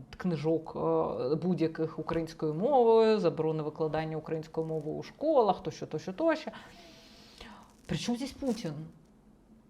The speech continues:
Питання в тому, що вам дуже багато років підряд втовкмачують, що Росія з допомогою української, е, російської мови і з допомогою російськомовного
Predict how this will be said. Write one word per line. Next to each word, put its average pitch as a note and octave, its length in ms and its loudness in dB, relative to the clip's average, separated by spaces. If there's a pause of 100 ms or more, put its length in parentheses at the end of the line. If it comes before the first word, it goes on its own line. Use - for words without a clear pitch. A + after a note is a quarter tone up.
Питання A#3+ 440 6
в A3+ 100 0
тому, D#4+ 360 4
що A3+ 600 4 (120)
вам F#3 220 4
дуже A#3 200 2
багато A3 320 6
років G#3+ 320 2
підряд F#3 420 4
втовкмачують, G#3 1000 0 (260)
що A#3+ 760 4 (200)
Росія B3 680 2
з D#4 60 -6
допомогою A3+ 640 4
української, A3 760 2
е, F#3+ 240 4
російської A3+ 440 0
мови G3+ 360 2 (240)
і A#3 140 6
з A3+ 40 4
допомогою G#3+ 760 6
російськомовного A3+ 1040 4